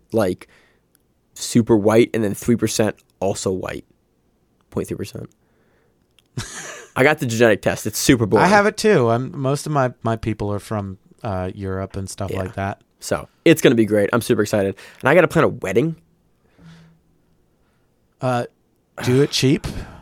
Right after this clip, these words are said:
Speaker 1: Yeah, we're going to.
Speaker 2: Don't go s-, over the top.
Speaker 1: We're talking about just going to, like, out of country and just, like, hey.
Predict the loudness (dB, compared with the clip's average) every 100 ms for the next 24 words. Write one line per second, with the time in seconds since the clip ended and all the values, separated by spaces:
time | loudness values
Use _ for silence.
0 | -14 0 2 4 2 -2 -6 -8 -8 -10
1 | -10 _ -4 0 2 0 -2 2 4 4
2 | 0 -8 _ -16 -2 0 2 0 -2 0
3 | 2 2 4 6 6 6 4 4 2 0
4 | 0 -2 -4 -6 -6 -6 -8 -8 -10 -8
5 | -10 -8 -6 -6 -12 -18 _ _ -8 -6
6 | -4 -8 -10